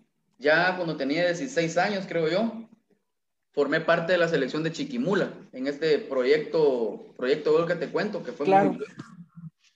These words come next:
Speaker 1: logrando, gracias a Dios, el campeonato nacional contra Shela. Recuerdo yo que en el Doroteo Guamuch jugamos y le ganamos a Shela cinco a uno.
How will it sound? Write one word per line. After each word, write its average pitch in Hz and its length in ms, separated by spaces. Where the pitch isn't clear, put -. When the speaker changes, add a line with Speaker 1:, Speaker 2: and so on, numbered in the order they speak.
Speaker 1:
logrando, 147 460
gracias 160 280
a 147 60
Dios, 160 220
el 156 120
campeonato 143 440
nacional 139 480
contra 143 260
Shela. 156 300
Recuerdo 139 320
yo 143 120
que 147 60
en 143 100
el 110 320
Doroteo 135 520
Guamuch 139 340
jugamos 147 380
y 117 120
le 117 120
ganamos 131 420
a 110 60
Shela 127 480
cinco 160 300
a - 20
uno. 165 420